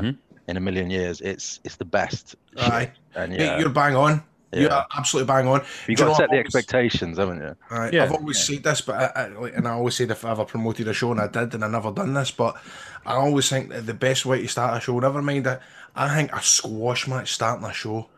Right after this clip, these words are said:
Speaker 3: I think
Speaker 2: Mm.
Speaker 3: that's always gets everybody going. Uh, big guy comes out, wee guy comes out, or maybe the other way about. Boom, boom, boom, boom. The crowd's up.
Speaker 2: Mm.
Speaker 3: Oh, he smashed him, and then we get into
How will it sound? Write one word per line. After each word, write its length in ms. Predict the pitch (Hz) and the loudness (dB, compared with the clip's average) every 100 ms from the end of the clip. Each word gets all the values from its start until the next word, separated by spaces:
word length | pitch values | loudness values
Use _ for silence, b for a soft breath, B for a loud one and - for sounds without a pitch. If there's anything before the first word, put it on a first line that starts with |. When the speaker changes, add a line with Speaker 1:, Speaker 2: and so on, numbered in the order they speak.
| _ | _
Speaker 3:
I 200 | 127 135 | -4 0
think 120 | 135 110 | -2 0
Speaker 2:
Mm. 20 | |
Speaker 3:
that's 220 | 117 - | -2 -2
always 480 | - 139 139 143 127 B B B | -2 0 2 2 2 B B B
gets 180 | 131 123 | -4 0
everybody 360 | 135 131 123 120 | 2 2 0 0
going. 300 | 113 120 120 B B B B | 0 -2 -2 B B B B
Uh, 200 | 127 117 - - | -2 0 0 -2
big 180 | 151 | 0
guy 220 | 143 156 139 | 2 2 2
comes 320 | 156 143 127 | 2 4 6
out, 320 | 143 - - | 4 2 -6
wee 220 | 113 139 | 0 2
guy 200 | 147 147 | 4 2
comes 260 | 139 139 123 | 4 2 4
out, 140 | 143 | 4
or 80 | 135 | 4
maybe 200 | 131 131 | 4 4
the 80 | 135 | 4
other 140 | 135 135 | 4 4
way 120 | 135 | 4
about. 380 | 127 135 143 - 110 113 - | 4 4 2 -2 -18 -16 0
Boom, 240 | 143 135 | 2 4
boom, 240 | 131 131 123 | 4 4 4
boom, 280 | 131 123 | 2 4
boom. 320 | 117 123 127 127 | 4 4 2 -2
The 80 | |
crowd's 380 | - 131 135 120 | -2 2 2 4
up. 160 | 123 85 | 2 0
Speaker 2:
Mm. 100 | 104 | -2
Speaker 3:
Oh, 100 | 117 | -2
he 120 | 135 | -2
smashed 460 | - 135 123 120 - | 0 2 2 2 2
him, 180 | 131 113 | 0 2
and 200 | 110 117 | 0 2
then 180 | 127 127 | 2 4
we 120 | 117 | 2
get 180 | 117 120 | 2 0
into 200 | 113 110 | -4 -8